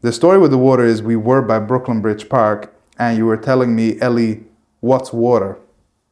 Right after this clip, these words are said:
And I said, "What do you mean? Water is water." And like, "Well, yeah, but what is it?" He said, "Uh, it's wet." "But what's water?" I said, "I don't know." And he's like,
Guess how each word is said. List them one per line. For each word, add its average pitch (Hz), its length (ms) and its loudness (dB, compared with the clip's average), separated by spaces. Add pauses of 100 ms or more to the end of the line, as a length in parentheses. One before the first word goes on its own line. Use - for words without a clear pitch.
(480)
And 110 100 -6
I 107 60 -4
said, 107 480 -4 (240)
"What 113 120 -6
do 135 60 -4
you 185 60 0
mean? 160 180 0
Water 110 460 2
is 151 240 -2
water." 180 480 0 (600)
And 107 100 -6
like, 104 140 -2
"Well, 104 100 -2
yeah, 123 140 2
but 101 100 -4 (120)
what 113 140 2
is 143 160 2
it?" 98 180 -12 (160)
He - 120 -20
said, 98 140 -6 (220)
"Uh, - 220 -10
it's - 160 -12
wet." 127 280 2 (840)
"But 107 120 0
what's 117 260 -2
water?" 120 420 0
I - 540 -20
said, - 180 -4
"I 151 140 2
don't 156 160 0
know." 113 180 0 (1200)
And 120 240 2
he's 113 160 0
like, 107 600 -2